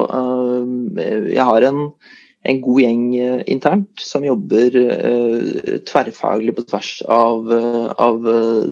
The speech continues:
den typen, eh, temaer. Eh, og vi, vi, vi er på en måte en, eh, en gjeng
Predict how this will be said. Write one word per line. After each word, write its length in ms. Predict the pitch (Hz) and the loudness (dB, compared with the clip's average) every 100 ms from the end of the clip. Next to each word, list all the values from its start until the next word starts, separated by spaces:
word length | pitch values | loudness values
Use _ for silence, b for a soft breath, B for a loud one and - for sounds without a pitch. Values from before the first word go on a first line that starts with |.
| 113 120 | -6 0
den 280 | 107 101 | 0 0
typen, 600 | 101 113 - 123 120 120 | 0 -4 0 0 0 -2
eh, 240 | - 120 117 | -2 -4 -4
temaer. 380 | - 113 165 - _ b b b b b _ - | -2 0 0 0 _ b b b b b _ -6
Eh, 840 | 120 120 123 123 123 123 123 120 123 | -2 -2 -2 -2 -2 -2 -2 -2 0
og 400 | 131 131 131 127 B B - | 4 6 4 2 B B -2
vi, 80 | - 95 90 123 | 2 4 2 2
vi, 140 | 151 | 2
vi 140 | 135 151 | 4 4
er 160 | 107 101 | 2 0
på 80 | |
en 60 | 147 | -4
måte 180 | 143 131 | -2 -2
en, 140 | 135 135 | -2 -6
eh, 640 | - 135 131 131 131 127 131 | -4 -4 -2 -4 -6 -6 -4
en 120 | 127 | 0
gjeng 160 | 120 | 0